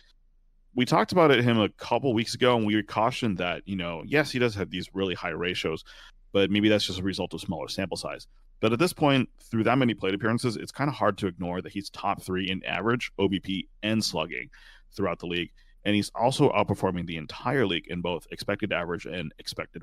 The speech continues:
woba, at least when Pitcher List, uh, calculates, uh, when we do our own calculations for X average and X woba. So it, basically, he's doing everything that he should be, and he clearly,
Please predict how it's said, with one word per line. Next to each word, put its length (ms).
woba, 320
at 80
least 300
when 300
Pitcher 280
List, 320
uh, 280
calculates, 720
uh, 80
when 140
we 100
do 160
our 160
own 120
calculations 580
for 240
X 180
average 220
and 100
X 120
woba. 240
So 200
it, 220
basically, 600
he's 300
doing 300
everything 340
that 100
he 100
should 260
be, 340
and 500
he 280
clearly, 580